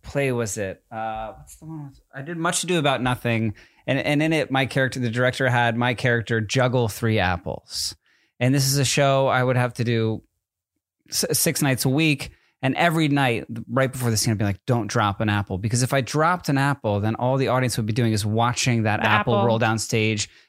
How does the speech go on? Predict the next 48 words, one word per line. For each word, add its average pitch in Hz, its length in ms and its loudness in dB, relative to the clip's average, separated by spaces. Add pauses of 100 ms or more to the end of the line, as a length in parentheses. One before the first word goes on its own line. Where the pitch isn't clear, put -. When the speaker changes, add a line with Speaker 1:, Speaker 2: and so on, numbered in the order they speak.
Speaker 1:
And 127 100 0
then 120 80 2
the 117 60 0
apple 113 280 0
would 107 220 0
be 160 180 2
on 131 160 2
stage. 120 460 0
And 120 80 2
they'd 113 60 0
be 113 80 0
thinking, 117 240 0
"Oh, 117 100 2
I 113 100 2
ho-, 120 120 0
wa-, 113 340 0
waiting 123 320 0
for 117 220 -2
another 117 340 2
actor 113 380 0
to 104 220 -2
trip - 320 -2
on 110 160 0
the 110 120 0
apple, 107 400 0
step 107 240 -2
on 110 200 0
it - 20 0
Speaker 2:
Right. 104 80 0
Speaker 1:
or 110 80 0
whatever." 110 440 2 (360)
So - 160 -2
that 139 160 2
was 139 160 -2
like, 123 220 0
I, 117 80 2
I - 60 -4 (1600)
Speaker 2:
Yeah. 139 200 0
Speaker 1:
definitely 135 320 4
dropped 101 240 0
the 110 80 0
apple 98 320 -2
a 90 120 -4
lot 87 180 0
of 104 80 -4
Speaker 2:
Yeah. 98 80 -2
Speaker 1:
times - 360 -4
too. 85 240 -8